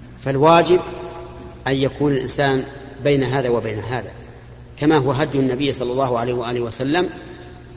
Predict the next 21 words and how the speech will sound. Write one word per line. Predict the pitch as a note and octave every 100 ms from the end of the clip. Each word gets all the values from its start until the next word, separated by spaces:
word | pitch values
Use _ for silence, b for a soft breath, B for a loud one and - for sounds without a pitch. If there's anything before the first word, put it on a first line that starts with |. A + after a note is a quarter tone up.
| -
فإنه | C#3 D3+ C#3 C3+
عليه | C#3
الصلاة | C3+ B2+ A#2
والسلام | B2+ - C3 A#2+ A2+
يشتد | B2+ - E3+ E3 D3+
في | C#3
موضع | C#3 C3 B2
الشدة | - D3 C#3
ويلين | B2+ C3+ C3+ C3
في | A#2+
موضع | B2+ C3 B2+ - - - - - - - - - - - - - -
اللين، | D3 D#3+ D3+ - - - - - - - -
فيجمع | D3 D#3+ C#3+
الإنسان | C#3+ C3+ D3 C#3
هنا | B2+ C#3 C3+
بين | C#3 C3
الحزم | A#2 - D3+ F3 - - - - - - - -
والعزم | A#2+ A#2 C#3+ F3 - - - - - -
واللين | C3+ B2 C#3 D3 D3 B2+
والعطف | A#2+ A#2 C#3+ - B2+
والرحمة. | B2+ B2 -